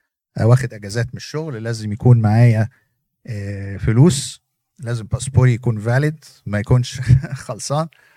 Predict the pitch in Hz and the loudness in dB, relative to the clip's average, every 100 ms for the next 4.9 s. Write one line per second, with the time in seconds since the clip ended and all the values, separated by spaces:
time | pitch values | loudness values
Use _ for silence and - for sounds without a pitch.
0 | _ _ - 117 117 113 95 98 90 110 | _ _ -6 -2 -2 -4 -12 -16 -14 -12
1 | 147 131 117 131 113 113 - 101 92 92 | -12 -10 -6 -6 -4 -6 -4 -6 -8 -12
2 | 110 151 - 135 175 214 - 170 139 156 | -6 -6 -6 -8 -8 -10 -8 -8 -8 -10
3 | 165 135 123 139 131 123 139 139 _ _ | -10 -10 -8 -8 -8 -8 -8 -8 _ _
4 | _ _ _ _ _ 110 - 135 131 | _ _ _ _ _ -8 -2 0 0